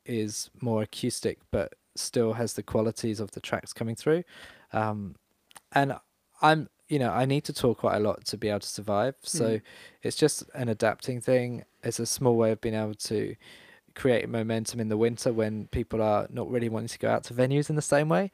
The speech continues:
Speaker 2: Mm.
Speaker 1: Um, and it's a great way of bringing people together, um, in a kind of low pressure environment where, you know, someone might not go to a gig normally, but they'll go around someone's house.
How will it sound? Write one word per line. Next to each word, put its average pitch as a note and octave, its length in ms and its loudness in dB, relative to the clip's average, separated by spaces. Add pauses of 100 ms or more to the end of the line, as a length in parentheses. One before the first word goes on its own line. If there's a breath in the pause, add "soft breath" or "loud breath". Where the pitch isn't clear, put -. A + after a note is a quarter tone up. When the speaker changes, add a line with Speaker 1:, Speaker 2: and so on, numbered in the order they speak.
Speaker 2:
Mm. B2+ 260 -2 (260)
Speaker 1:
Um, A2+ 360 -6 (300)
and A2+ 320 0
it's G2+ 140 -6
a A#2+ 40 -2
great B2+ 220 6
way B2 100 6
of A2 80 0
bringing A#2 220 0
people A#2 240 -2
together, G#2+ 540 2 (340 soft breath)
um, G#2 420 -4 (220)
in B2+ 100 -2
a A#2 80 0
kind C#3+ 260 4
of B2 120 0
low B2 420 8
pressure A#2+ 440 0
environment G#2+ 720 0
where, G#2 220 -6
you B2+ 80 -6
know, G#2 100 -2
someone A2+ 280 -4
might A2+ 260 0 (320 soft breath)
not A2 200 -4
go B2 120 6
to - 140 0
a - 20 2
gig A2+ 220 0
normally, A#2 240 0
but G2+ 120 0
they'll G#2+ 120 2
go A2+ 160 2
around G#2+ 160 2
someone's G2+ 260 -4
house. G2 420 0